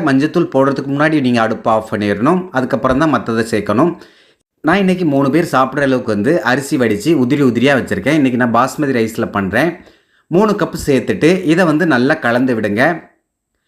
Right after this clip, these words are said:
இந்த நேரத்துல உங்களுக்கு உப்பு தேவைன்னா செக் பண்ணிட்டு சேர்த்துக்கோங்க. நல்லா கலந்து விட்டுக்கோங்க.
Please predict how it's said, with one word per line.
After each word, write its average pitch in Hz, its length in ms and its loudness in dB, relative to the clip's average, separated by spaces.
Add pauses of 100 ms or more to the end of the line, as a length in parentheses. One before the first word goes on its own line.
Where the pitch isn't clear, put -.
(360)
இந்த 196 140 4 (100)
நேரத்துல 185 400 0
உங்களுக்கு 139 300 -2 (100)
உப்பு - 260 -6
தேவைன்னா 139 380 2
செக் - 200 -8
பண்ணிட்டு 131 280 -2 (100)
சேர்த்துக்கோங்க. 117 520 0 (140)
நல்லா 131 220 0 (100)
கலந்து 131 300 -2
விட்டுக்கோங்க. 104 420 -4